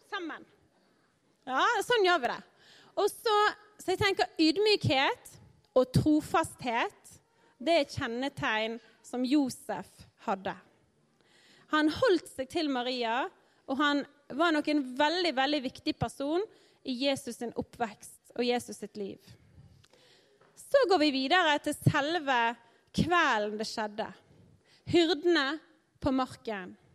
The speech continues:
Da må vi ha noen. Vi må ha kanskje tre hyrder. Er det noen som tør?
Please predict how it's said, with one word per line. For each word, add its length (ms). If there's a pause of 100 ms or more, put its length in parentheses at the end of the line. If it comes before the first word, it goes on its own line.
(320)
Da 120
må 120
vi 100
ha 180
noen. 520 (120)
Vi 80
må 120
ha 120
kanskje 320
tre 380 (100)
hyrder. 480 (200)
Er 120
det 60
noen 220
som 120
tør? 280